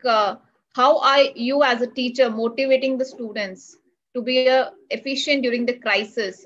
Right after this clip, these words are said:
as students are getting gloomy and sad minds?" She mentioned the real point to consider are not the strict adherence to regular conditions and norms.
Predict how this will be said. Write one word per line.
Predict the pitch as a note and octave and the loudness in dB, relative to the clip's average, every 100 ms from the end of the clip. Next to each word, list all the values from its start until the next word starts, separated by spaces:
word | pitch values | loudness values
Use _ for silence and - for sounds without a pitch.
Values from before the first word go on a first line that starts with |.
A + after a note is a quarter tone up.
| - | -6
as | G3 G#3 | -6 -6
students | - A#3+ A3+ A#3+ A#3+ | -10 -10 -4 -2 -2
are | A3+ | -2
getting | A3 A3 A#3 | -4 -2 -4
gloomy | G3+ G#3+ A3 A#3 A#3 | -4 -8 -6 -6 -6
and | G3 G3+ | -8 -8
sad | G3+ F#3+ G3 G3+ | -6 -4 -4 -6
minds?" | G3 G3 F3+ G#3 _ _ _ _ | -4 -4 -6 -16 _ _ _ _
She | - C4+ | -4 0
mentioned | C4+ C4 C4+ C#4 | 2 0 2 0
the | A3+ | 2
real | A#3+ C4+ C#4 | 2 0 0
point | C4+ C4+ C4+ | -2 0 0
to | C#4 | -4
consider | C#4 A#3 A#3 C4 B3+ C4+ C4+ _ _ _ _ - | -4 -4 -2 -2 2 0 0 _ _ _ _ -2
are | A3+ | 0
not | B3 A3+ A#3+ C#4+ C#4+ _ _ _ _ A3 | 0 2 2 2 -2 _ _ _ _ -6
the | A#3 B3 | 0 0
strict | A#3+ - D4 - | 0 -8 -8 -4
adherence | G#3 G3+ A3 A#3 D#4 E4+ - - _ _ _ C#4 | -4 2 2 4 2 0 -16 -20 _ _ _ -10
to | C4 | -4
regular | A3 G#3+ B3 C4+ | -2 -2 -2 -2
conditions | B3 A3+ G#3 A3 A#3+ A3 | -2 -4 -6 -8 -8 -8
and | G3+ F3+ | -10 -8
norms. | F#3 F3 - _ | -8 -8 -14 _